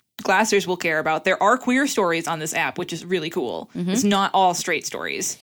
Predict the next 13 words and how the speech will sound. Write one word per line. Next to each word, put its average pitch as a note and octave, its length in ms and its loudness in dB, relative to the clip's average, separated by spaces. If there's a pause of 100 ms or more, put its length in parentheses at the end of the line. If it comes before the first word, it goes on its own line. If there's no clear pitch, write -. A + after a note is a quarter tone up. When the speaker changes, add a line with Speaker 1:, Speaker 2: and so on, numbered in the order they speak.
Speaker 2:
And D#4 300 0 (160)
if B3 100 0
you D#4 120 4
would D#4 40 4
like C#4 180 2
to C#4+ 60 -2
wind A3+ 300 2
down, B3 380 0
Dipsea C#4 360 -4
also A3+ 220 -2
has A3+ 160 -2
wellness A#3+ 380 0
sessions, D3 600 -6